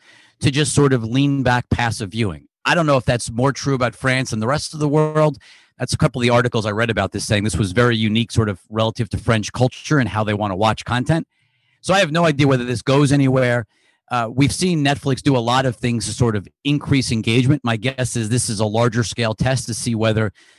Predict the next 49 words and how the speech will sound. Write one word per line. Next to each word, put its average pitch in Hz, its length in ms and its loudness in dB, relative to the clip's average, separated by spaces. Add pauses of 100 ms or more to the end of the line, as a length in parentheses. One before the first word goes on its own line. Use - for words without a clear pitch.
(120)
this 135 200 -2
leads 135 240 2
to - 80 2
people 127 280 0
spending 123 480 0 (100)
more 127 320 2
time. 175 520 -2 (380)
Uh, 120 140 -6
obviously, 156 340 0
you, 135 180 2
you 135 180 4
already 170 240 4
have 131 200 2
Netflix 123 320 -2
where 117 180 2
one 120 200 4
episode 120 480 2
instantly 127 400 -4
rolls 117 300 -2
into 123 260 0
another, 139 420 -2 (520)
this 151 320 -4
is 135 180 -4
now 127 280 2
sort 131 260 0
of, 110 280 -2
you 127 100 -2
know, 104 180 0 (220)
content 160 520 -2
being 135 240 2
showed 131 360 -2
off. 139 240 2
Like, 117 140 -4
so - 100 -6
you 135 60 2
don't 151 80 2
have 139 60 -10
to 127 60 -10
go, 131 240 2 (220)
you 156 60 4
don't 202 80 4
have 202 100 0
to 175 60 0
go 147 100 4
search 214 360 0
for 156 120 -4
anything 147 280 -2
to 117 60 0
watch. 135 440 2